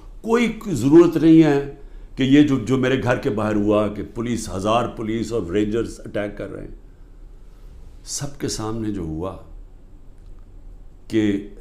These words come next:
रेंजर्स भी नहीं बल्कि वो कमांडोज थे, उन्होंने अटैक किया, शीशे तोड़े, अमला जो बैठा हुआ था रजिस्ट्री ऑफिस का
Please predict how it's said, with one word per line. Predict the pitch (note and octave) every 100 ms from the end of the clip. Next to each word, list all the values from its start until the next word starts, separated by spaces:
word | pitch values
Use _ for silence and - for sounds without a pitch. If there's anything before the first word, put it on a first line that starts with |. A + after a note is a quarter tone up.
| - - - D#2+
रेंजर्स | A2 A#2+ C3+ C3
भी | A2 A2+
नहीं | A#2
बल्कि | G#2+ G2+ G#2
वो | G#2
कमांडोज | G2+ F2+ F2+ G2 G2 -
थे, | E2+ D#2+ - - - -
उन्होंने | A2+ A2+ G#2+
अटैक | F#2 - F2+ G2 -
किया, | F2+ F2 D#2+ - -
शीशे | G#2 -
तोड़े, | G2+ - F#2+ G2 F2+ E2 - - - - - -
अमला | F3 E3 E3
जो | C3 A2+
बैठा | A2 G2 G#2+
हुआ | G#2+ G#2+
था | G#2 G2+ F2 -
रजिस्ट्री | G#2 A2 - -
ऑफिस | G#2 F#2+ G#2 -
का | F#2+ F2